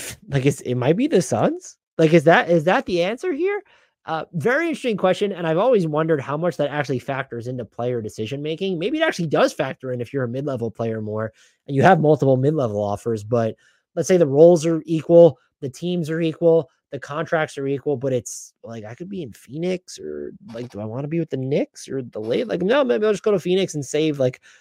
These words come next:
more money in net when it comes to taxes and living expenses. That's, I'd be curious to see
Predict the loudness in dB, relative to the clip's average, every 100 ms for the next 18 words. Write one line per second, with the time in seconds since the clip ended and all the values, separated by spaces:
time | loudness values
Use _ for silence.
0 | _ 4 6 6 0 -2 -4 -4 -2 -2
1 | -2 -8 _ -4 -4 -2 -4 -4 -4 -4
2 | -4 -6 -8 -6 -6 -6 -8 -14 -16 -16
3 | -20 -14 -10 -10 -6 -4 -4 0 -2 -2
4 | _ _ _ 2 4 4 0 -2 0 0
5 | -2